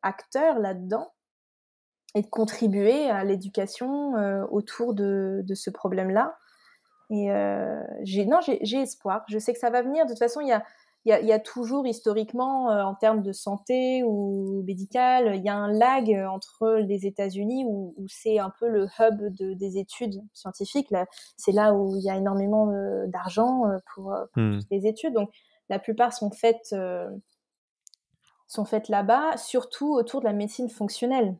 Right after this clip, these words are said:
Speaker 1: Donc, je sais que Cochin est énorme, hein, en France et en Europe aussi, mais tout ce qui est autour de la médecine fonctionnelle, ça se fait très peu. Et donc, euh, je pense que ça va venir. Ça va venir dans ce sens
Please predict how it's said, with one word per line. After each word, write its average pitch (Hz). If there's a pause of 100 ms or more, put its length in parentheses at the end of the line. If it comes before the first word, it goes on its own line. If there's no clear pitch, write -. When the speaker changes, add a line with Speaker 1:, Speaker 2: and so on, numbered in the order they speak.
(520)
Speaker 1:
Donc, 196
je 185
sais 208
que 220
Cochin 220
est 202
énorme, 202
hein, 190
en 196
France -
et 202
en 190
Europe 202
aussi, 233
mais 202 (840)
tout 226
ce 220
qui 240
est 233
autour 233
de 247
la 208
médecine 226
fonctionnelle, 220
ça 202
se -
fait -
très -
peu. 254 (680)
Et 214
donc, 214
euh, 196
je 196
pense 254
que 262
ça 233
va 240
venir. 277 (360)
Ça -
va 208
venir 226
dans 220
ce 220
sens -